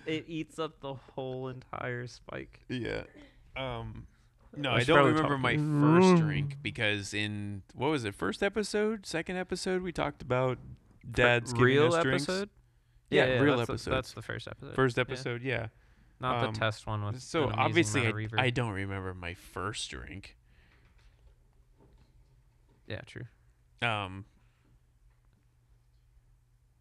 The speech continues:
Speaker 2: I honestly don't remember what we're talking about either 'cause I've drank a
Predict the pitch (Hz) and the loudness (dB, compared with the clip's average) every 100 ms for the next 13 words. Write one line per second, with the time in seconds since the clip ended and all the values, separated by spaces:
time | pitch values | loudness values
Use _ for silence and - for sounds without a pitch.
0 | _ _ _ _ - _ _ _ _ - | _ _ _ _ -20 _ _ _ _ -20
1 | - _ _ _ _ _ _ _ - 135 | -20 _ _ _ _ _ _ _ -8 -6
2 | 127 127 123 - 117 110 101 107 104 101 | -4 -4 -4 -4 -4 -4 -6 -10 -10 -8
3 | 85 110 - - - - - - - - | -10 -10 -12 -12 -14 -12 -14 -12 -14 -12
4 | 57 55 57 - 57 107 50 - - - | -12 -10 -12 -12 -12 -14 -14 -16 -14 -14
5 | - - | -14 -16